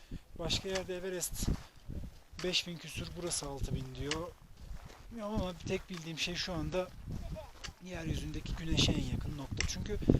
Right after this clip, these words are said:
burası yüksek bir yerin üstünde, yüksek bir zirve. Everest sadece şehrin içinden yükselen, hani, sıra dağlarla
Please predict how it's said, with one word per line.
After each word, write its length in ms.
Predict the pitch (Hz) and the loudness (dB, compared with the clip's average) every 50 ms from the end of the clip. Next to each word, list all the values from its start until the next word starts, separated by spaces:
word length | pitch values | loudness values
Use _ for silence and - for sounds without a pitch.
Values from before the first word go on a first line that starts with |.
| - - - - - - | 6 2 0 -2 -2 -4
burası 520 | - - 202 220 214 - - 254 262 262 - - - - - - - - - - - - | 0 2 2 2 4 2 2 2 2 0 -2 -2 -4 -4 -6 -6 -10 -16 -20 -20 -12 -8
yüksek 480 | 160 175 - - - - 233 226 - | -6 -6 -2 -2 0 0 0 0 0
bir 60 | 196 190 | 2 2
yerin 220 | 185 185 190 185 | 2 4 4 2
üstünde, 400 | 175 - - - - 147 143 143 | 2 2 2 0 -2 -2 0 0
yüksek 440 | 143 147 143 - - - 170 165 - | 0 0 0 0 0 0 0 -2 -2
bir 80 | 156 | 0
zirve. 480 | 143 139 143 143 143 143 190 226 233 233 - - 170 | 0 0 0 -2 -2 -2 0 0 0 -2 -4 -6 -6
Everest 400 | 170 180 202 214 220 220 - - | -4 -2 0 0 0 0 0 0
sadece 300 | - 214 208 196 196 208 | 0 0 0 0 0 0
şehrin 440 | - - 202 196 185 180 202 208 196 | 0 0 -2 -4 -4 -4 -4 -4 -2
içinden 400 | 180 - 202 202 196 202 202 196 | -2 -4 -4 -4 -2 -2 -2 -2
yükselen, 460 | 180 165 - - 156 147 156 156 147 135 143 | 2 2 2 2 2 0 0 0 0 10 10
hani, 160 | 147 147 143 - - - - - - - - - - - - - - - - - - - - - - - - - - - | 10 10 10 4 -4 -8 -10 -10 -8 -6 -6 -6 -6 -8 -14 -20 -16 -14 -12 -10 -10 -10 -10 -12 -16 -18 -18 -18 -8 -4
sıra 320 | - - - 175 185 170 | -2 0 0 0 0 0
dağlarla 540 | 170 170 160 156 160 165 160 156 143 139 135 | 0 0 0 2 2 2 0 0 -2 -2 -2